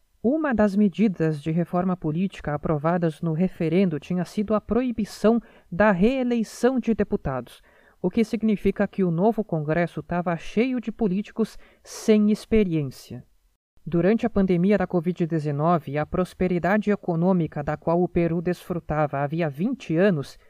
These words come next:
terminou de forma abrupta. De janeiro a agosto, o pib caiu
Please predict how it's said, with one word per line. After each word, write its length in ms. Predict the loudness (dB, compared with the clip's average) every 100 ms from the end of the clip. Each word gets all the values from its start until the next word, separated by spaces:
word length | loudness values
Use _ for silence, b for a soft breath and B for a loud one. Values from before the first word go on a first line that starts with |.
| _
terminou 480 | 0 2 2 2 2
de 140 | 0
forma 460 | 0 0 0 0 -2
abrupta. 600 | 0 -2 -2 -8 -10 -14 _ _ _ -16
De 280 | -4 -2
janeiro 560 | 2 0 2 0 2 2
a 120 | 2
agosto, 600 | 0 0 0 0 -6 -8
o 100 | -6
pib 360 | -6 -4 -2 -4
caiu 420 | -2 0 0 -2